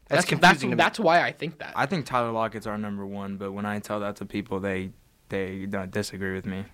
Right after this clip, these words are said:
Speaker 3: But
Speaker 1: No, I think you definitely have a case
Speaker 3: yeah, I
Speaker 1: for
Speaker 3: think
Speaker 1: that.
Speaker 3: Lockett, Lockett, dude, he's, I think he has them, uh, uh, tied with Tyreek Hill for the most forty-yard touchdowns since I've been in the league.
Speaker 1: Mm-hmm.
Speaker 2: That's nuts.
Speaker 1: That is
Speaker 3: So,
Speaker 1: nuts.
Speaker 3: I
Speaker 1: Like, the
Speaker 3: mean,
Speaker 1: best
Speaker 3: that's
Speaker 1: deep threat
Speaker 3: Ty-, that's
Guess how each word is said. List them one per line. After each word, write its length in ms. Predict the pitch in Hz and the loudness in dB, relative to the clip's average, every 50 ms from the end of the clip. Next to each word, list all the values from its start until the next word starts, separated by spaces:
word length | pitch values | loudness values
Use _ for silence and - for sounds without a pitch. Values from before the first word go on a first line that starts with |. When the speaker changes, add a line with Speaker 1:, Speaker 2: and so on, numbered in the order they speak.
| - - | -14 -12
Speaker 3:
But 380 | 104 101 101 95 92 92 - - _ _ _ _ _ _ _ _ _ | -8 -6 -6 -4 -6 -8 -10 -14 _ _ _ _ _ _ _ _ _
Speaker 1:
No, 140 | - 156 156 | 0 2 4
I 120 | 120 139 156 | 4 4 6
think 200 | 170 196 190 175 | 4 2 2 2
you 100 | 170 147 | 0 0
definitely 260 | 139 131 135 151 143 | 0 0 0 0 -2
have 100 | 127 120 | -2 -4
a 40 | 117 | -4
case 440 | - - 117 - - - - - - - _ | -6 -6 -8 -8 -8 -8 -12 -14 -16 -16 _
Speaker 3:
yeah, 220 | - 107 95 87 | -12 -10 -8 -8
I 40 | 90 104 | -8 -6
Speaker 1:
for 40 | 107 107 | -4 -4
Speaker 3:
think 80 | 101 | -4
Speaker 1:
that. 120 | 95 80 78 | -4 -4 -6
Speaker 3:
Lockett, 280 | 95 98 98 - 98 92 - 107 104 | -6 -8 -8 -10 -10 -8 -6 -4 2
Lockett, 440 | 110 123 151 156 - 123 98 - - | 4 4 6 6 4 0 -2 -4 -6
dude, 240 | - 104 101 98 | -6 -6 -4 -4
he's, 340 | 101 110 127 131 113 104 - - _ _ _ _ _ _ | -4 -4 -4 -4 -6 -8 -12 -16 _ _ _ _ _ _
I 80 | - 120 | -4 -2
think 140 | 139 156 | -2 0
he 60 | 143 170 | 2 2
has 100 | 156 147 | 2 2
them, 220 | 139 143 131 123 110 113 | 2 0 -2 -2 -2 0
uh, 300 | 123 120 117 110 107 107 107 - _ - | 2 2 2 2 0 -2 -6 -10 _ -6
uh, 100 | 113 110 107 | -6 -6 -4
tied 320 | - - 123 117 120 120 | -2 0 2 4 4 2
with 120 | 117 117 110 | 0 -4 -4
Tyreek 320 | - 123 117 113 110 107 | -2 0 0 0 0 -2
Hill 140 | - 117 113 | -2 -4 -4
for 120 | 104 113 110 | -2 -2 -2
the 60 | 107 | -2
most 240 | 107 107 107 - - | 0 0 -2 -4 -4
forty-yard 440 | - 113 110 110 110 107 104 104 | -4 -2 -2 0 0 0 0 -2
touchdowns 480 | 104 - 107 101 - - 101 98 98 95 | -2 -4 -4 -4 -2 -4 -4 -4 -4 -4
since 180 | - 107 101 - | -6 -6 -4 -2
I've 160 | 101 101 98 | -4 -4 -4
been 100 | - 101 | -4 -2
in 160 | 101 101 98 | -2 0 -2
the 60 | 95 92 | -2 -4
league. 280 | 95 95 98 95 110 - - - _ _ _ - - | -4 -4 -6 -6 -8 -12 -16 -20 _ _ _ -16 -2
Speaker 1:
Mm-hmm. 340 | - - 165 165 156 151 156 - | 0 2 2 2 2 -2 -2 -6
Speaker 2:
That's 180 | - - - - | -8 -8 -8 -6
nuts. 380 | 87 87 82 78 - - - - - - - 180 | -6 -6 -6 -6 -6 -10 -12 -14 -18 -18 -12 -6
Speaker 1:
That 180 | 139 127 131 135 | -2 0 0 0
is 80 | 135 | 0
Speaker 3:
So, 60 | 139 139 | -2 -4
Speaker 1:
nuts. 340 | 123 127 131 - - - | -6 -6 -6 -6 -8 -10
Speaker 3:
I 40 | - - | -8 -8
Speaker 1:
Like, 80 | 143 107 | -8 -6
the 40 | 107 | -2
Speaker 3:
mean, 60 | 139 | 0
Speaker 1:
best 140 | 147 139 139 | 0 0 0
Speaker 3:
that's 180 | 123 127 139 143 | 0 0 0 2
Speaker 1:
deep 40 | - | 4
threat 200 | 156 139 123 113 | 4 4 4 4
Speaker 3:
Ty-, 40 | 110 | 4
that's 120 | 147 165 | 2 4